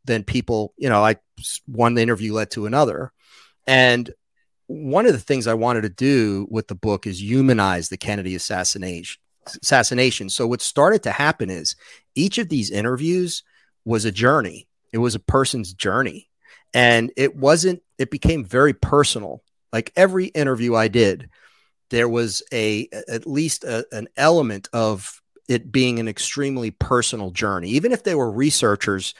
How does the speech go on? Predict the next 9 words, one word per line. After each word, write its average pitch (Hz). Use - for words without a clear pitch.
and 120
they 120
were 113
coming 135
from 117
a 117
very 117
objective 104
standpoint, 110